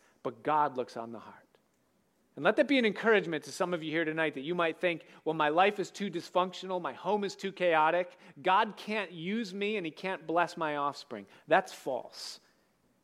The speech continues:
God chose Elkanah and ultimately him and Hannah to bring forth the man Samuel. We also see in verse three, we're introduced to Eli and his two sons. Eli is the high priest at this time,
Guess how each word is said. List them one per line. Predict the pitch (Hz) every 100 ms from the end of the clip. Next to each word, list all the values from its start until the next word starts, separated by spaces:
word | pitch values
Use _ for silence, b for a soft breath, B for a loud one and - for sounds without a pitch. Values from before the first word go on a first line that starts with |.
| 160
God | 185 196 156
chose | - - 226 202 135 123 -
Elkanah | 160 165 156 139 117 127 143
and | 131
ultimately | 139 143 151 139 135 135 B B
him | 156 143
and | 135
Hannah | 143 160 127 110 - b -
to | 139
bring | 151 151
forth | - 147 127
the | 131
man | 127 123 123
Samuel. | 131 117 117
We | 247
also | 339 - 202
see | 202
in | 196 170
verse | 175 165
three, | - 165 151
we're | 160
introduced | 165 156 160 -
to | 139 -
Eli | 214 247 196 143 135 139 B B
and | 156 160
his | 139 -
two | - - 226
sons. | 220 - 185 160 123 87 - - - _ _ _ b b -
Eli | 233 247 208
is | 190 170
the | 165
high | 147 175 196 190
priest | - 196 170 -
at | 147 147
this | 143 -
time, | 143 135 139 170